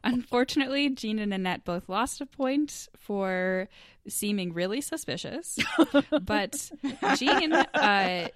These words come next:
Speaker 1: was the only person to correctly identify Moises, so she, and she got three points for that and ends the round with two points.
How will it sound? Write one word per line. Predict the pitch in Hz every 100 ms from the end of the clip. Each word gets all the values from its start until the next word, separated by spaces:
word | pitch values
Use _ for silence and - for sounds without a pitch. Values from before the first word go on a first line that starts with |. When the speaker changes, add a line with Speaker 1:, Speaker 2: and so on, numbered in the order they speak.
| -
Speaker 1:
was | 208
the | 220
only | 233 247
person | 240 226 240
to | 226
correctly | - 226 - 220
identify | 208 226 311 180
Moises, | 170 165 - 165 190 - -
so | - 185 175 170
she, | - 220 -
and | 190 185 -
she | - 202
got | 196 -
three | 208
points | - 196 202
for | -
that | 175 202
and | - -
ends | 185 190
the | 196
round | 185 185 196 202 -
with | 202 -
two | 240
points. | 240 349 - - -